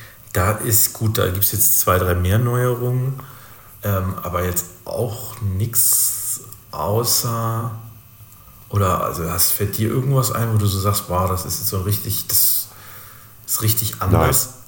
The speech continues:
Speaker 2: Nein.
Speaker 1: Ich glaube, das, ähm, Einzige, was cool wird, ich weiß nicht, ob das schon geht, ist, dass Audionachrichten transkribiert werden.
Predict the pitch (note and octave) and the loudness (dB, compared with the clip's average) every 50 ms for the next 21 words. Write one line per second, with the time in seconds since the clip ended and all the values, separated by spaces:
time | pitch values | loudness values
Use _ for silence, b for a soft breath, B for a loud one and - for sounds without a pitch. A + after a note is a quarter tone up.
0 | - - - B B B B B B B B B B B B B B - D2 D2 | -20 -20 -20 B B B B B B B B B B B B B B 0 0 2
1 | D2 - G#2+ A2 A2+ G#2+ A2 - G#2+ - - - - - - - G#2 G2 F#2 F#2 | 2 4 4 4 4 4 2 2 2 2 2 0 0 -2 -4 -4 -2 -2 -2 -2
2 | F#2 F#2 F#2 F#2+ G2+ G#2 - - - - - B B B B B B B B - | -2 -2 -2 -2 -4 -6 -8 -10 -18 -20 -20 B B B B B B B B -20
3 | - - - - A#2 B2 D3+ - C#3 C3 A#2 G2+ F#2+ G2 - - - - - C3+ | -20 -16 -6 0 2 2 4 2 2 0 0 0 0 -2 -2 -6 -8 -6 -2 0
4 | D#3 E3 E3 E3 - - - - - - - - B2+ G#2+ G#2+ A2+ B2 - F2 - | 2 2 2 2 2 -2 -4 -6 -8 -8 -8 -6 -2 0 2 2 2 2 0 0
5 | - - - - - - - - - - - - - - - - - A2 G#2 - | 0 0 0 0 -2 -6 -10 -16 -20 -20 -20 -20 -16 -12 -6 0 2 2 2 2
6 | B2 G#2 G2+ - G#2 G#2 - - - G2+ F#2+ F#2 E2+ F2+ F#2 F2+ G2 A2+ - - | 0 -4 -4 -4 -2 -2 -2 -2 -2 -4 -4 -4 -6 -6 -4 -4 -2 -2 -4 -4
7 | - - - B B B B B B B B - - - A2+ G2+ - - - - | -6 -8 -10 B B B B B B B B -2 -2 0 2 0 0 0 -2 -6
8 | - - F#2+ A2+ D3 C#3+ A2+ F#2 F2 F2 F2 F2 E2+ E2 E2+ F2+ - - F#2 - | -6 -4 -2 -2 0 0 0 0 0 0 -2 -2 -2 -4 -4 -6 -6 -8 -8 -8
9 | - E2+ E2+ E2+ - - - - E2+ - F2 E2+ E2 E2 - - E2 D#2+ D#2+ D#2+ | -6 -6 -4 -4 -4 -4 -6 -8 -6 -4 -4 -4 -4 -6 -8 -8 -8 -8 -8 -8
10 | - - E2 | -10 -12 -14